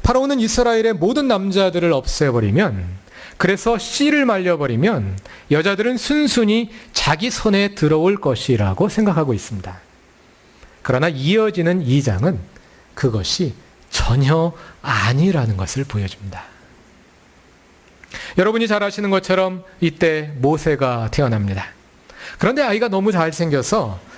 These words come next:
차마 강물에 던질 수가 없어서 그 가족이 아이를 석 달 동안 숨겨서 키우다가 할 수 없이 아기를 갈대 상자에 담아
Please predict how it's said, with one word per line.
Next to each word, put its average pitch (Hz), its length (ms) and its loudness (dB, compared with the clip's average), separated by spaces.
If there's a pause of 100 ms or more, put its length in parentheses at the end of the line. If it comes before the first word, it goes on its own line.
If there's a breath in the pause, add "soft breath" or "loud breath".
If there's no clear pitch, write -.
차마 285 300 2
강물에 220 360 2
던질 151 320 0
수가 139 260 0
없어서 123 600 -2 (260 loud breath)
그 269 140 0
가족이 233 340 0
아이를 175 420 0 (120)
석 - 240 0
달 247 140 0
동안 196 300 0
숨겨서 180 840 2
키우다가 120 540 0 (840 loud breath)
할 269 240 0
수 285 260 2
없이 180 540 0 (160 loud breath)
아기를 127 400 0
갈대 180 400 0
상자에 175 580 0
담아 117 400 0